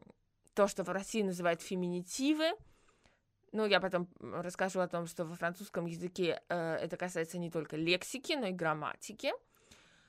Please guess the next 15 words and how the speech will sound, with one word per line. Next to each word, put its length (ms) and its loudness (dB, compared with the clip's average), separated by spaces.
Э, 640 0
то 80 2
есть 360 -2
вот 140 0
эта 180 0
вот 160 -2
м, 300 -6
феминизация 920 8
или, 340 2
я 160 0
ещё 180 -2
раз 120 -4
подчёркиваю, 520 -4
демаскулинизация 1600 2
языка, 600 4